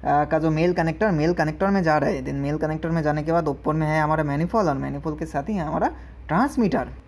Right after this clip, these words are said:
और बैक साइड से भी आप देख लीजिए, इधर जो एल्बो टी यूज़ हुआ था, एल्बो टी का नीचे छोटा एक, अ, ट्यूब यूज़ हुआ हमारा।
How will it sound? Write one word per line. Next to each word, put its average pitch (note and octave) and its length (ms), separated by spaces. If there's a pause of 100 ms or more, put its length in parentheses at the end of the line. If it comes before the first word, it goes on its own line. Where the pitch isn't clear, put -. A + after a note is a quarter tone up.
और D#3 120
बैक E3 220
साइड G#3 200
से A3 120
भी G3+ 80
आप F#3+ 100
देख F3+ 180
लीजिए, F3 320
इधर F3 320
जो F#3 100
एल्बो E3 380
टी G3 140
यूज़ F#3+ 240
हुआ D#3+ 160
था, D#3+ 280 (240)
एल्बो D#3+ 220
टी F3+ 120
का F#3 120
नीचे E3+ 360
छोटा E3+ 360
एक, F3+ 380
अ, D3+ 240
ट्यूब E3+ 400
यूज़ E3 240
हुआ E3 180
हमारा। D#3 380